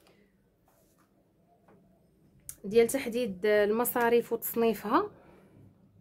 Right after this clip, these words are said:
فاحنا حددنا المصاريف اللي عندنا، مصاريف ثابته، مصاريف متغيره، مصاريف طارئه. القاعده الثانيه حتى هي كنطبقوها عليهم،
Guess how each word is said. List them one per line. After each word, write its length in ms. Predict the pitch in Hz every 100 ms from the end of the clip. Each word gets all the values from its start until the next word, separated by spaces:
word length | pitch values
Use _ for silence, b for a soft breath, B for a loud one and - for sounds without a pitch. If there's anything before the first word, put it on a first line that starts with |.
| - 240
فاحنا 240 | - 269
حددنا 480 | 269 202 254 247 254
المصاريف 640 | 240 233 - 214 220 269
اللي 120 | 226 202
عندنا، 400 | 214 202 214 254
مصاريف 420 | 240 202 202 202
ثابته، 460 | 220 214 240 277
مصاريف 520 | 277 208 208 208 - 214
متغيره، 600 | 208 208 214 214 220 285
مصاريف 420 | 262 254 240 247
طارئه. 420 | - 220 196 - B B B B B -
القاعده 420 | 208 302 254 262
الثانيه 380 | 277 - 285 311
حتى 220 | - -
هي 160 | 277 349
كنطبقوها 600 | 302 269 190 - 254 240
عليهم، 320 | 196 196 156